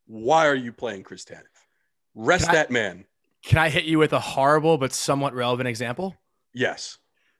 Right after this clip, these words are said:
Speaker 2: So you obviously seen the movie Miracle?
Speaker 1: I have.
Speaker 2: So remember when, like, McClanahan, like, breaks his leg or whatever, and then Herb goes to Doc, like, "If he plays,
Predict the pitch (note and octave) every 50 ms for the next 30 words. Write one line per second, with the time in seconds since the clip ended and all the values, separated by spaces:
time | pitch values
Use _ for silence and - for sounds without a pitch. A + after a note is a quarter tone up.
0 | _ - - - D#3+ D#3+ D#3 D#3 D3+ D3+ D3 C3 - C#3 - D3 C#3 C3+ C3+ C3
1 | B2+ B2 B2 B2+ C3+ C3 D#3 D#3 D3+ - _ _ _ _ _ _ _ _ _ _
2 | _ _ _ _ - G2+ G#2 G2+ F#2 C#3+ C#3+ A2+ - - - - _ _ _ _
3 | _ - - - C3+ C3 C#3 C#3+ C#3+ C#3+ C#3+ C#3+ C#3 C3+ C3 B2 - - B2+ -
4 | - - C3+ C3+ C3+ C3+ B2+ C3 C3+ C3 C3 C3 C3 B2+ A#2+ A2+ _ _ _ _
5 | _ - - C#3 C#3 - - C3 A2+ C3+ C#3+ C#3 C#3+ C#3+ C#3 D3 D3 D3 C#3+ D3
6 | C#3 D3 D3 D3 D3 C#3+ C#3+ C#3 C#3 C#3 C3 - - - - - _ _ _ -
7 | - E3 F3 F3 E3+ D3+ D#3+ D#3+ D#3 D3+ - D#3+ C3 D#3 D3 D3+ D3 D3+ - -
8 | - _ _ _ _ - D3 C#3 - - D#3 B2+ D#3+ E3 D3+ - E3+ F#3+ F3+ E3+
9 | D3+ C#3 B2+ G#2+ -